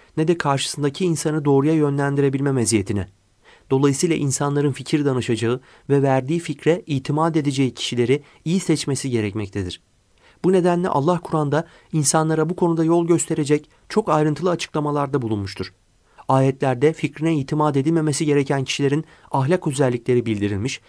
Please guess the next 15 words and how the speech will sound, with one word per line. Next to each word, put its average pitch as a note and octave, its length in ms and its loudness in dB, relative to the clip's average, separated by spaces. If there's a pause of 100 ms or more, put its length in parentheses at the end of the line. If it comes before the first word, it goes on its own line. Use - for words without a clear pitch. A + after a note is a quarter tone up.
(260)
ve C#3+ 120 2
bu F3+ 60 -4
kişilerin D3+ 460 -2 (220)
gösterdiği D3+ 580 0
yola F3 240 2
tabi D3 340 0
olmak D#3+ 340 2
yasaklanmıştır. B2 800 -4 (540)
Ayetlerde C#3 560 0
şöyle C#3 320 0
buyrulur: F#2 320 -2 (1120)
"Kovulmuş D#3 480 2
şeytandan D3 640 -2
Allah'a C3+ 320 0
sığınırım. G#2+ 420 -2